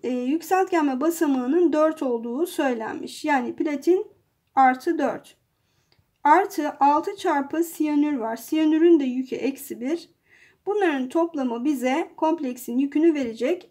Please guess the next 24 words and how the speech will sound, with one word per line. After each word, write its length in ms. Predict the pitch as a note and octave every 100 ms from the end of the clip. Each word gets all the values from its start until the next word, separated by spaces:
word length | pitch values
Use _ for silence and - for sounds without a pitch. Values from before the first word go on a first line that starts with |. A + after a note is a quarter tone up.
| -
Eksi 340 | E4 E4+ -
altı 260 | C4 A#3 -
artı 320 | D4 D4 C4+
dörtten 420 | B3+ A#3+ D4+ F4 E4+
eksi 320 | C#4 C#4 - D#4+
iki 200 | C#4 C4+
çıkar. 360 | - - -
Kompleksin 600 | - F#4 F#4+ F#4+ - E4
yükü 220 | D4+ C#4+
eksi 480 | - B3+ C#4+ - C#4+
iki, 400 | A#3 - A#3 -
potasyum 580 | - D4 D#4+ E4 D#4+ C4
da 100 | A#3 -
artı 360 | C4 C4 C4+
bir 80 | D4
olduğuna 380 | C#4+ C#4 C4+ C#4
göre 300 | A#3 A3 A#3
bu 80 | -
eksi 360 | C4+ C4 -
iki 160 | C4 D4
o 100 | B3+
zaman 320 | A3+ C#4 E4+
potasyumun 800 | D#4 C#4+ C#4 C#4 A#3 A3+ D#4 E4
altına 640 | B3 B3 B3 A#3 A#3+ E4+